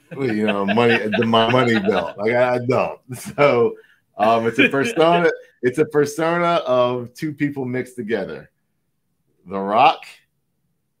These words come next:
Speaker 1: and Ted DiBiase, Million Dollar Man Ted DiBiase.
Speaker 2: Wow, I
Speaker 1: So
Speaker 2: remember
Speaker 1: that
Speaker 2: those
Speaker 1: is, that is,
Speaker 2: dudes. So
Speaker 1: that is my, my persona that you see on Twitter.
Speaker 2: I want,
Speaker 1: With a little
Speaker 2: like
Speaker 1: fla-, with a little flair of, you know,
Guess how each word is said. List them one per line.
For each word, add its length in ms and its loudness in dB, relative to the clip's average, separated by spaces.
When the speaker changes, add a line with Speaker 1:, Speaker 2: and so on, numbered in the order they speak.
Speaker 1:
and 180 -10
Ted 240 -6
DiBiase, 640 -8
Million 300 -12
Dollar 240 -10
Man 240 -16
Ted 180 -20
DiBiase. 440 -20
Speaker 2:
Wow, 540 -6
I 140 -2
Speaker 1:
So 120 -10
Speaker 2:
remember 300 -6
Speaker 1:
that 60 0
Speaker 2:
those 260 0
Speaker 1:
is, 40 -20
that 160 -2
is, 300 -6
Speaker 2:
dudes. 220 -20
So 200 -4
Speaker 1:
that 140 -2
is 200 -2
my, 540 -2
my 600 -4
persona 540 -8
that 200 -8
you 120 -12
see 320 -10
on 260 -12
Twitter. 440 -20
Speaker 2:
I 80 -8
want, 320 -8
Speaker 1:
With 140 0
a 40 4
little 140 4
Speaker 2:
like 180 4
Speaker 1:
fla-, 200 -2
with 160 -4
a 40 2
little 260 6
flair 460 -4
of, 360 -6
you 100 -10
know, 280 -10